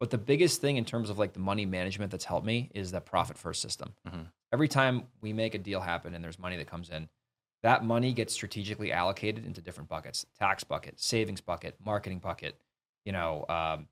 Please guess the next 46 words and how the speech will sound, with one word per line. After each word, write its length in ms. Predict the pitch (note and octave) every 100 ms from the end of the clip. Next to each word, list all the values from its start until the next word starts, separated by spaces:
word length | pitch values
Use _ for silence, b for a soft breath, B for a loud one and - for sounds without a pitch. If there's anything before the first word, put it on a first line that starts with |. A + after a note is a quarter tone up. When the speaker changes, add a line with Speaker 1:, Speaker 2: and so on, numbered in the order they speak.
| _
Speaker 1:
paying 220 | G#2 G2+
the 60 | G2
overhead 380 | G#2 G#2 F2+ E2+
bucket. 300 | - - -
So 300 | - A2+ - -
all 160 | B2
the 100 | D3 C#3+
money 320 | A2 G#2+ A#2+
that 120 | A2+
I 80 | G2
get 220 | F#2+ G2
in 120 | G2+
from 180 | G2+ F#2+
the 60 | F2+
business 300 | G2 B2+ B2+
gets 180 | G#2
managed 420 | F2+ F#2 F#2+ G2 F#2
really 220 | F#2+ F#2+
strategically, 520 | - E2 F#2 G2 G#2
kinda 200 | F#2+ F2+
like 120 | F2+
Speaker 2:
Mm. 40 | E2+
Speaker 1:
my 60 |
profile. 540 | E2+ F2+ F#2+ G#2 A#2+ - _
Speaker 2:
Yeah. 120 | E2 -
Speaker 1:
It's, 120 | G#2+
like, 140 | G#2
systematized. 720 | - A2 - F#2 - D#2 - - _ -
Speaker 2:
Right. 200 | C#2+ -
Speaker 1:
So, 100 | B2
like, 160 | A#2+ G#2+
if 80 |
we 100 | G#2
make 220 | A2+ A2 A2
twenty 180 | G#2
K, 260 | G2+ C#3+ C3
I'm 120 | G2+
gonna 100 | G2
put, 160 | F2+ -
like, 140 | E2
five 220 | - E2 -
K 100 | -
in 40 |
savings. 420 | - D#3+ D3 C3 G2
I'm 100 | F2+
gonna 240 | F2+ F#2